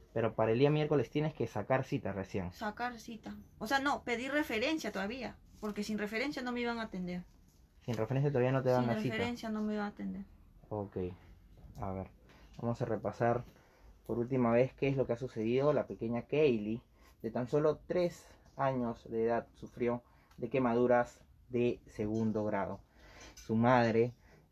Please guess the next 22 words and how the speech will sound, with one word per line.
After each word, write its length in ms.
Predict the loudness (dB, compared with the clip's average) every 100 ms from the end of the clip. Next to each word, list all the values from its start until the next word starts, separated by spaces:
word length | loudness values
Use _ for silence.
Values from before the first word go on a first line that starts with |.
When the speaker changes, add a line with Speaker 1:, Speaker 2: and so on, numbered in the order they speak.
| _
Speaker 1:
en 280 | 0 2 0 -4
conjunto 600 | -2 -2 0 0 2 2
con 240 | 2 0 -2
algunas 480 | -2 0 2 2 0
personas 400 | -4 0 0 0
de 120 | -2
bien, 340 | 4 6 6
sus 140 | 2 -4
familiares, 680 | -4 0 2 4 4 0 -6
amigos 540 | -2 0 2 0 -2
y 120 | -4
algunos 340 | -2 0 -2 -2
terceros, 480 | -6 -2 -2 -2 -4
han 260 | -4 -2 -2 -8 -20 -6
tratado 460 | 0 4 6 6 6
de 100 | 4
curar 460 | 2 4 4 2 -4
sus 340 | -12 -12 -6
heridas. 480 | -2 -2 -4 -6 -14 _ _ -20 -18 -16 -16 _ _ _ -8
En 140 | -4
estos 220 | -4 -2
momentos, 640 | 0 4 2 2 0 0